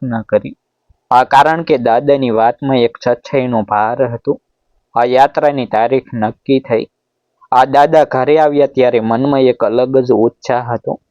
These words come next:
આ રાત્રે સૂતા પહેલા તેમણે ફરી પૂજા કરી, આ દીવો પ્રગટાવ્યો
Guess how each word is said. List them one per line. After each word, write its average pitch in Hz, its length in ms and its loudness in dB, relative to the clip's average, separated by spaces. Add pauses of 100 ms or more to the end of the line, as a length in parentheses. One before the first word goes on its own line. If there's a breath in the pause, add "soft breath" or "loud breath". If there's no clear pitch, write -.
(640)
આ 135 180 6
રાત્રે 151 440 4
સૂતા 156 360 0
પહેલા 151 360 0
તેમણે 135 380 -2
ફરી 127 340 -2
પૂજા 123 460 0
કરી, 120 300 -2 (460)
આ 117 100 0
દીવો 131 340 2
પ્રગટાવ્યો 127 640 -2